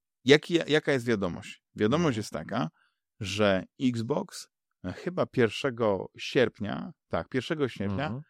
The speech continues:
Speaker 1: podwyższy cenę modeli, e,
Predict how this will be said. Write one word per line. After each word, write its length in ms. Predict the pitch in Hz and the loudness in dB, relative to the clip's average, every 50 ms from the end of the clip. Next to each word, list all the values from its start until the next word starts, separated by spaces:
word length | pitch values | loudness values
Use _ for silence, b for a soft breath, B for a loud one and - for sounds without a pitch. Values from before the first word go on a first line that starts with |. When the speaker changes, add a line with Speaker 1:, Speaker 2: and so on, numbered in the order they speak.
| _ _ _ _ _ _ _ _ | _ _ _ _ _ _ _ _
Speaker 1:
podwyższy 840 | - 123 117 104 104 104 135 151 151 - - - - - 110 101 101 - _ _ _ _ _ _ _ | -2 0 0 0 2 4 4 4 4 2 -2 -4 -2 0 -2 -2 -2 -8 _ _ _ _ _ _ _
cenę 580 | _ - - - 147 131 113 101 92 87 - 107 - _ _ _ _ _ _ _ _ _ _ | _ -8 0 2 4 4 4 4 2 0 -4 -6 -12 _ _ _ _ _ _ _ _ _ _
modeli, 600 | - 107 113 110 117 131 123 113 101 92 92 98 - _ _ _ _ _ - | 4 4 4 6 8 8 6 8 6 2 0 -2 -8 _ _ _ _ _ -6
e, 640 | 98 101 101 101 101 101 101 101 101 101 98 98 | -4 -2 0 2 2 2 2 2 0 0 -2 -4